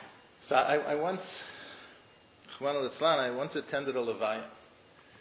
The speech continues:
and, uh, the, the, the, the Masbid Arav, I think he was,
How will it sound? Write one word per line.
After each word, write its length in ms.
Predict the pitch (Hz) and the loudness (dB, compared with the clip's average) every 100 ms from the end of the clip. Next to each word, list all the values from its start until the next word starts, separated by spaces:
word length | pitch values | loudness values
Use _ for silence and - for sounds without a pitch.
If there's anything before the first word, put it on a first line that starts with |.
| - - | -20 -12
and, 360 | 113 113 113 107 | -8 -6 -6 -8
uh, 560 | 110 110 110 110 110 110 - - - - - - - - - | -4 -2 -2 -2 -4 -8 -14 -20 -20 -20 -20 -20 -20 -20 -14
the, 80 | 117 113 | -12 -8
the, 80 | 113 | -8
the, 280 | 110 113 110 | -4 -6 -4
the 80 | |
Masbid 540 | 113 127 185 - 139 110 | -2 0 0 0 -2 0
Arav, 480 | 107 104 156 147 117 | 0 2 2 2 -2
I 140 | 101 | -8
think 180 | 131 127 | -10 -8
he 80 | 127 | -6
was, 180 | 113 | -6